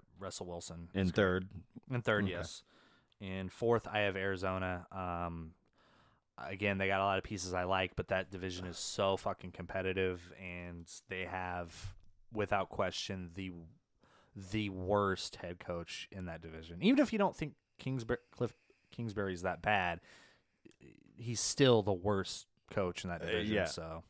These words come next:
Speaker 2: But again, that's a division where you could turn it upside down either way, and, and I, I believe it. I can find
Speaker 1: Yeah.
Speaker 2: reasons for every one of those teams to win the division, and I can
Speaker 1: Um,
Speaker 2: find reasons for every one of those teams to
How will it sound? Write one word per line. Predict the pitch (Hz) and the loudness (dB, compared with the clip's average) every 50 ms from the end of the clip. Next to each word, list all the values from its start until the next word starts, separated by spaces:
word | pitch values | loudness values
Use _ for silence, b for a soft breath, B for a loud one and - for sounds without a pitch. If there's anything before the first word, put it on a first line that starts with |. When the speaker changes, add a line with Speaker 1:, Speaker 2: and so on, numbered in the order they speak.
| _ - | _ -4
Speaker 2:
But | - 110 127 127 123 - - | 2 4 6 6 6 4 0
again, | 120 110 117 139 135 123 107 95 87 - - | 0 2 4 4 6 4 4 0 -2 -4 0
that's | 107 104 107 - 120 | 2 2 2 2 2
a | 110 | 0
division | 110 101 104 110 107 95 110 107 104 | 2 4 4 4 4 2 2 0 2
where | 107 104 107 | 2 2 2
you | 104 104 101 | 0 -2 -2
could | - 107 87 | -4 -6 -6
turn | - - 101 101 | -4 -2 -2 0
it | 101 98 | 0 0
upside | 101 98 - - 107 101 98 92 | -2 -4 -4 -2 -2 -2 0 0
down | 98 98 101 98 92 | 0 0 0 0 0
either | 95 98 90 90 90 | 0 0 0 0 0
way, | 90 101 101 95 90 87 87 | 0 0 2 2 2 0 0
and, | 85 85 85 80 - - | 0 -2 -4 -4 -6 -8
and | 78 78 73 - - | -10 -12 -12 -10 -6
I, | 87 87 87 95 - _ _ - - | -2 0 0 0 -2 _ _ -6 -2
I | 85 92 101 | 0 0 0
believe | 80 76 95 92 90 95 95 92 85 | 0 0 0 0 2 2 2 2 2
it. | 90 85 - _ _ _ - | 0 -2 -4 _ _ _ -4
I | 87 90 | -2 -2
can | 85 - 101 90 | -2 -2 -2 0
find | - - 95 98 101 95 | 2 4 4 4 4 2
Speaker 1:
Yeah. | 90 98 101 110 | 2 2 2 4
Speaker 2:
reasons | 104 101 101 98 90 - | 4 4 2 0 -2 -2
for | - - 95 95 | -2 0 2 4
every | 98 90 95 95 | 4 4 4 2
one | 90 98 98 | 2 2 2
of | 95 | 2
those | 90 92 90 - | 2 0 0 0
teams | - - 98 95 92 87 82 - | 0 0 2 2 2 0 -2 -2
to | - 92 | -2 -2
win | 87 92 90 90 | 0 0 0 0
the | 87 | 0
division, | 82 90 82 92 90 85 82 85 85 - _ b b b b b b b b b b | 0 0 2 2 0 0 0 -4 -6 -8 _ b b b b b b b b b b
and | 135 151 | 6 6
I | 160 | 8
can | 165 165 165 | 8 6 6
Speaker 1:
Um, | 156 | 8
Speaker 2:
find | 147 104 95 95 92 | 6 6 6 6 4
reasons | 92 95 95 87 98 98 87 | 4 2 2 2 2 0 0
for | - - 73 | -2 -2 0
every | 92 92 90 101 | 0 2 2 2
one | 95 101 107 | 2 4 4
of | 98 | 4
those | 98 101 - - | 2 2 0 0
teams | - 110 98 95 90 85 87 - | 0 2 2 2 2 0 -2 0
to | - 95 87 82 | 2 2 2 0